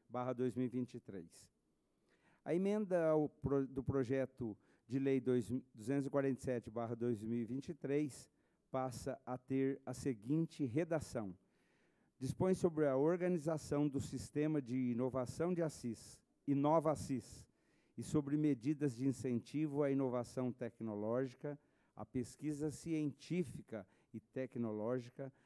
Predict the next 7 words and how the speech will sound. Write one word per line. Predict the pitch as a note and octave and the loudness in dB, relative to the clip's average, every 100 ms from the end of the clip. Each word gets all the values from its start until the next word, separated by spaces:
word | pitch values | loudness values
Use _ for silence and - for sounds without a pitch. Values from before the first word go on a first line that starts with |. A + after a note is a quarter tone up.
| _ | _
ao | A#2 B2+ | 0 0
desenvolvimento | A2+ D3 C3 C#3+ A#2 A#2+ C3+ D#3+ - C#3+ | 2 0 0 -2 0 0 2 0 -2 -4
tecnológico, | - C#3 C3 B2 A2+ G#2 A2 B2 A#2 - C3 - _ _ | -2 -2 0 0 0 0 0 -2 -4 -4 -4 -6 _ _
à | A#2+ C3 D3+ | -4 0 2
engenharia | D#3+ C3+ E3 E3+ C#3+ C3 D#3+ D3 | 2 0 0 0 -2 -2 0 0
não | B2+ C#3 F3 | 2 4 4
rotineira | D#3 E3 - B2+ B2 C3+ C#3 | 4 0 -2 0 0 -2 -4